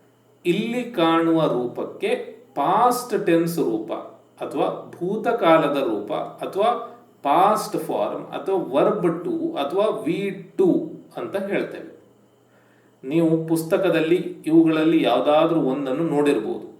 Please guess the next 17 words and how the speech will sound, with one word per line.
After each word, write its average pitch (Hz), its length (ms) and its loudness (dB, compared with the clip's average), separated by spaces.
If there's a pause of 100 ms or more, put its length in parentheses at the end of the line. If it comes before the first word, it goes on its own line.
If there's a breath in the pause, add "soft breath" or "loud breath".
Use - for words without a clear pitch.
(380 soft breath)
ಆದರೆ 160 200 2 (100)
ಇವೆಲ್ಲವೂ 151 480 2 (160)
ಒಂದೇ 151 300 -2
ಅಂತೇಳಿ - 360 -4
ನೆನ್ಪಿಟ್ಕೊಳ್ಳಿ, - 520 -10 (560)
ಆಯ್ತಾ? 185 220 -10 (600 soft breath)
ಈ 190 180 -6 (280)
ರೂಪಗಳಿಗೆ 156 680 2
ಇರುವಂತಹ 110 420 -4 (240)
ಹೆಸರು 110 280 -8 (120)
ಇದು. - 120 -12 (1160)
ಹಾಗೆಯೇ 104 560 -4 (720 soft breath)
ಈ 208 160 -2 (380)
ರೂಪಗಳಿಗೆ 156 960 2 (680)
ಇರುವಂತಹ 139 540 -2 (220)
ಹೆಸರು 110 260 -8 (180)
ಪಾಸ್ಟ್ 196 420 2